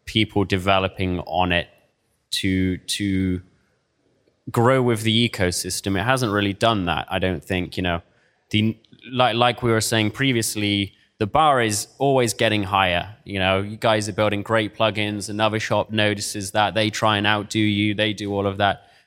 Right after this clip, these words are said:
But all the time, WordPress is staying at the same level. So you're both having to build higher and higher on it all the time. Um, so I think there probably is room for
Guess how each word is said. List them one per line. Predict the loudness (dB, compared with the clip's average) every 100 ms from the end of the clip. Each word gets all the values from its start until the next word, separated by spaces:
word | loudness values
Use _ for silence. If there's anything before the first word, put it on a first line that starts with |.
| _
But | -2
all | 2 2
the | 2
time, | 0 2 4 4
WordPress | 2 0 0 -2
is | -2 -4
staying | 0 0 2
at | -2
the |
same | -2 0 2
level. | 2 2 0 -6 -10 _ _
So | -6 -2
you're | 0
both | 2 0 2
having | 0 0
to | -4
build | -4 -2 0
higher | 0 2 0
and |
higher | 0 2 2 2
on | -2
it | -4
all | -8
the | -6
time. | -2 -2 -4 _ _ _ _ _
Um, | 0 2 2 2 0 -4 -10 -20
so | -2 0
I |
think | 2 2
there | 2
probably | 2 0 2 0
is | 0
room | -2 -2 0 0 0
for | -2 0 4 2 0